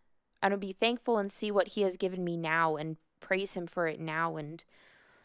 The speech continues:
really just, again, dwell on him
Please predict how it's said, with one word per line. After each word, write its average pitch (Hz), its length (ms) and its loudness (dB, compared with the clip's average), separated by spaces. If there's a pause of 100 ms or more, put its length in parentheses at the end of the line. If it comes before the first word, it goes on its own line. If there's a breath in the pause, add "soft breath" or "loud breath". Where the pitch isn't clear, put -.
(400 soft breath)
really 208 480 -4
just, 175 600 -4
again, 175 340 2
dwell 175 380 2
on 175 200 2
him 156 600 -4